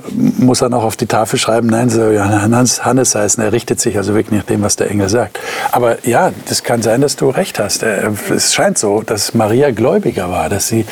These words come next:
dass sie das mehr angenommen hat. Und das ist ja auch beeindruckend, finde ich.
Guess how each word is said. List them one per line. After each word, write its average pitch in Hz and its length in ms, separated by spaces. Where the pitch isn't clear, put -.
dass 107 140
sie 123 80
das 127 180
mehr 139 220
angenommen 170 480
hat. - 120
Und 104 140
das 117 140
ist 120 40
ja 131 120
auch 120 80
beeindruckend, - 680
finde - 220
ich. - 120